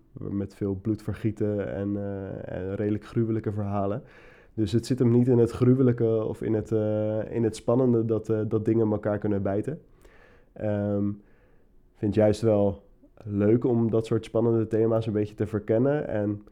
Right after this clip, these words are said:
het is wel zo dat binnen, binnen bepaalde takken van het christendom wordt afgeraden om, om, ehm, om dingen als horror te kijken, omdat ze, omdat ze er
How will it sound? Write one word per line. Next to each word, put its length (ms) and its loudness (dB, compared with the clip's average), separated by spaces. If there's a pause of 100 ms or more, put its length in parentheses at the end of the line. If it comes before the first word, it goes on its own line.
(480)
het 200 -2
is 100 2
wel 180 4
zo 140 4
dat 180 6
binnen, 540 4
binnen 720 4
bepaalde 400 2
takken 260 0
van 140 2
het 100 2
christendom 720 -2
wordt 280 -4
afgeraden 760 2
om, 500 2
om, 320 0
ehm, 480 -2 (420)
om 180 -12
dingen 240 -2
als 160 -2
horror 300 4
te 120 0
kijken, 360 0
omdat 260 0
ze, 460 -4 (300)
omdat 260 -10
ze 100 -8
er 360 -4